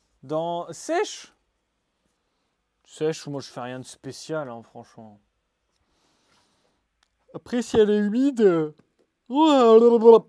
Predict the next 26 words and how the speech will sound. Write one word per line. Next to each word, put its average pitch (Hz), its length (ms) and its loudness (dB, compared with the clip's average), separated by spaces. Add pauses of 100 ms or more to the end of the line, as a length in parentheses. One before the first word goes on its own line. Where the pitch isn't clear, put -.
(220)
si - 160 -18
t'en 208 100 -2
as 185 80 2
préparé 190 460 -2
trop, 254 220 -8
tu - 100 -18
peux 190 100 -6
la 170 80 -4
mettre 170 220 -8
au - 20 -10
frigo. 170 380 -8 (2500)
Ça - 80 -14
marche 135 240 -8
bien. 123 240 -14 (1700)
Puis - 80 -20
quand 151 100 -8
tu - 240 -14
la, 135 400 -6
le 143 140 -12
mieux 175 100 -10
c'est 156 140 -20
de 139 40 -14
la 143 100 -8
filmer, 160 440 -14
tout 160 80 -20
ça. 160 240 -12